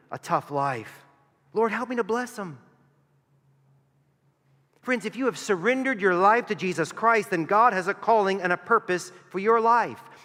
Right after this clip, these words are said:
Your job is to discern it, to learn how to listen for it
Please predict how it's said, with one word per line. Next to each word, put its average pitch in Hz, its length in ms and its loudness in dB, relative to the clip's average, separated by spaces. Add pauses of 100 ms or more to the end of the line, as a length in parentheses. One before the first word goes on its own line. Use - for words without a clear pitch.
Your 220 380 2
job 175 480 2
is 180 180 -10
to - 140 -14
discern 185 500 -8
it, 123 280 -12 (1000)
to 165 100 -8
learn 196 280 -2
how 160 160 -2
to 160 100 -6
listen 170 600 -4
for 131 300 -8
it 110 280 -14